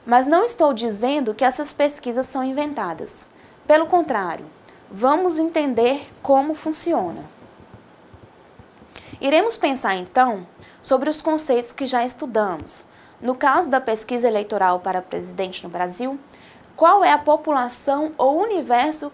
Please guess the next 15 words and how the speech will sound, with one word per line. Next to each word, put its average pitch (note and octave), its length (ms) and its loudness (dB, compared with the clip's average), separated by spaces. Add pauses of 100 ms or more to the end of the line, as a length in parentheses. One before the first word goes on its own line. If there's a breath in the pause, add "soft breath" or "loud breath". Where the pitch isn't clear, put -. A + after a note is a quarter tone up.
que - 120 -10
se, - 200 -6 (140)
que D4 100 -6
temos C4 440 0
nessa B3 280 -4
pesquisa? F#3 640 -10 (4000 loud breath)
Nesse D#4 340 2
caso, B3+ 640 0
o - 60 -6
universo B3 760 0
são C4+ 260 0
todos D4 640 4
os B3+ 140 -2
eleitores A#3+ 580 0
brasileiros. A#3 920 0